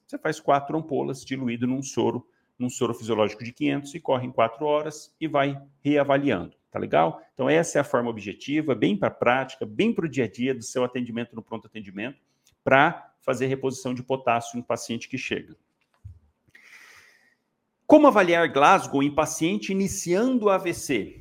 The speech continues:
E aqui eu aproveito que teve outra pergunta também sobre A V C, falando: quando realmente suspe-, suspeitar de A V C,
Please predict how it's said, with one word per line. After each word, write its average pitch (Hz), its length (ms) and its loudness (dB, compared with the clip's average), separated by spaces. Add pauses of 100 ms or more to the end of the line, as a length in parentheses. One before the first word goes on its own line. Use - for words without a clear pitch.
(160)
E 202 80 0
aqui 220 180 0
eu 262 60 6
aproveito 165 520 0
que - 60 -20
teve 156 220 -2
outra 220 240 0
pergunta 131 400 -4
também 120 380 -2
sobre 117 380 -2
A 113 40 2
V 110 140 -6
C, 143 220 -6
falando: 110 420 -6
quando 233 420 2
realmente 156 680 0
suspe-, 156 340 -10
suspeitar 156 640 -4
de 151 100 -2
A 135 40 -2
V 123 140 -4
C, - 400 -8